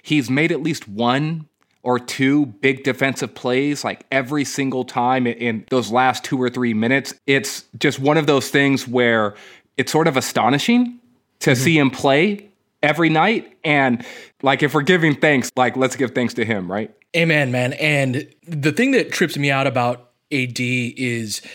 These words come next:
Speaker 2: the number of plays that he's involved in on the defensive end
Speaker 1: Yeah.
Speaker 2: is just so much higher than, you know, you,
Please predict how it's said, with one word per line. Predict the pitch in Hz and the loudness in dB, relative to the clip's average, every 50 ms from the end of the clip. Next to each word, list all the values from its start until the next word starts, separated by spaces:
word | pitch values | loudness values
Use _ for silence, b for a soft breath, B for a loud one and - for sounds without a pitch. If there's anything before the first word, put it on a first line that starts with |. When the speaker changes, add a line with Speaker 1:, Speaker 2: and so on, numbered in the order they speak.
| B B B B B | B B B B B
Speaker 2:
the | 131 131 131 | -6 -4 -2
number | 131 139 156 165 156 | 0 0 0 2 0
of | 147 - - | 0 -2 -4
plays | - - - 131 135 143 139 131 | -8 -4 -2 0 0 0 -2 -2
that | 143 147 | -6 -6
he's | 135 - 143 123 120 | -4 -4 -4 -4 -4
involved | 123 117 107 98 117 113 117 123 135 131 135 | -6 -6 -6 -4 -2 0 0 0 0 -2 -2
in | 156 160 165 185 185 - - 160 | -4 -4 -4 -6 -8 -8 -6 -4
on | 156 160 | -2 -2
the | 165 | -2
defensive | 156 156 - - 170 170 170 - 185 170 | -4 -6 -6 -6 -6 -6 -4 -6 -6 -6
end | 175 180 180 180 180 - - | -6 -6 -6 -8 -10 -6 -4
Speaker 1:
Yeah. | 123 120 110 - - - _ _ | -2 0 0 -2 -4 -12 _ _
Speaker 2:
is | 117 139 147 135 | 0 0 0 0
just | 120 135 135 - - - | -2 -4 -4 -4 -4 -2
so | - 147 | 0 0
much | 156 170 127 - - | 2 0 -2 -2 -6
higher | - - - 139 135 135 135 139 135 127 117 107 98 - B B B B - | -8 -8 -4 -2 0 0 2 2 0 0 -2 -4 -6 -10 B B B B -4
than, | 147 147 143 147 165 202 | -2 0 0 0 0 0
you | 208 196 | 0 0
know, | 165 | 0
you, | 160 175 170 165 | 0 -2 -4 -6